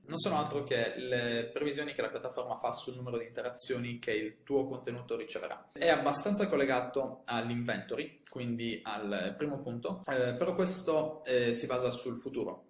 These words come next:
quindi sul numero di contenuti che pubblicherai,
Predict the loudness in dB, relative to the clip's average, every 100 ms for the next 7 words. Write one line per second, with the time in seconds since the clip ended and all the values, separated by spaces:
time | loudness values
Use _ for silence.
0 | -20 -20 -6 -2 0 0 0 0 0 0
1 | 0 -2 -6 -4 -4 -6 -6 -6 -6 0
2 | 4 6 4 2 -10 _ _ -20 -20 -14
3 | -10 -6 -4 0 0 0 -4